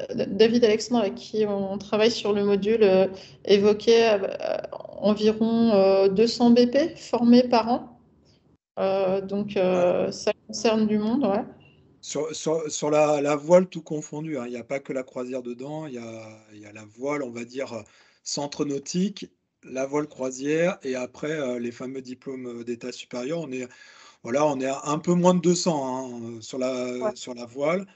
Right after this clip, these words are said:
Speaker 2: Après, si on intègre le kite, le surf, et cetera, on peut aller très, très, euh, très, beaucoup plus haut, hein, parce que là,
Speaker 1: Ouais.
Speaker 2: voilà, donc, euh,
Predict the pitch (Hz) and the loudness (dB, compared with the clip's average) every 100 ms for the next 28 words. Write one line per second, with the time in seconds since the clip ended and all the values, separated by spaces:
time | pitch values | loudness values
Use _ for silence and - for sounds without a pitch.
0 | _ _ _ - 104 - 160 160 151 131 | _ _ _ -20 -12 -2 0 0 -6 -6
1 | 127 127 135 131 127 123 170 156 160 160 | -6 -4 -4 -2 -6 0 2 4 4 0
2 | 156 143 120 120 139 131 123 - 113 123 | -2 -6 -8 -8 -10 -10 -12 -12 -12 -8
3 | 135 170 127 120 120 117 117 - 143 143 | -6 -6 -6 -10 -8 -8 -10 -10 -10 -8
4 | 143 131 117 117 110 110 110 110 - 117 | -8 -6 -8 -12 -14 -16 -18 -18 -18 -16
5 | 113 131 - - 160 135 117 127 123 113 | -14 -14 -14 -10 -6 -4 -6 -10 -14 -18
6 | 110 - 107 120 139 156 240 220 _ _ | -20 -18 -14 -10 -10 -8 -10 -10 _ _
7 | _ _ _ 117 110 104 104 107 107 101 | _ _ _ -18 -16 -18 -20 -20 -20 -18